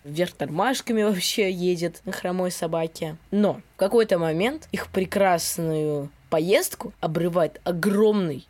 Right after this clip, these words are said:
усатый, злобный таракан. Ужас. Просто ужас.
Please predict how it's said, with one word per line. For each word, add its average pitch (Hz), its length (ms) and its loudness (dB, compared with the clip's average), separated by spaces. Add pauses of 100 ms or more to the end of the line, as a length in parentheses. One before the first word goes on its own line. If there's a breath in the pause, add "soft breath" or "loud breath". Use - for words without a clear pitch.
усатый, 175 680 0 (720)
злобный 165 840 -2 (880)
таракан. 165 840 0 (580 soft breath)
Ужас. 170 380 -10 (580)
Просто 208 300 0
ужас. 170 420 -6